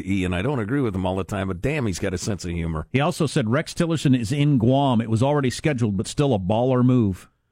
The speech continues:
Speaker 1: Yeah.
Speaker 2: I like anybody who says baller move, who's a,
Speaker 1: Yeah.
Speaker 2: you know, whose specialty is international relations.
Speaker 1: Yeah.
Speaker 2: That is a baller move, though. You, you, th-, you said you're gonna envelop Guam in a lake of fire. Well, our Secretary of State's there, so.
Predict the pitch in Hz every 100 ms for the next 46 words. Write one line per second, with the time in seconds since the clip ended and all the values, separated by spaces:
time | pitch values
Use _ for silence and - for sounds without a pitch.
0 | _ - 110 104 92 _ - 151 110 104
1 | 107 101 120 85 85 104 120 104 117 92
2 | 76 101 98 95 107 104 95 127 117 -
3 | 120 113 95 95 104 117 107 101 117 101
4 | 101 110 110 87 - _ 104 113 95 147
5 | 359 302 220 233 220 190 214 175 160 123
6 | - - 180 214 175 185 - - 196 180
7 | 170 220 196 185 156 139 110 165 180 127
8 | 143 113 113 131 127 135 156 143 127 131
9 | 117 - 131 110 95 110 123 107 - 120
10 | 113 110 95 117 87 - 73 76 -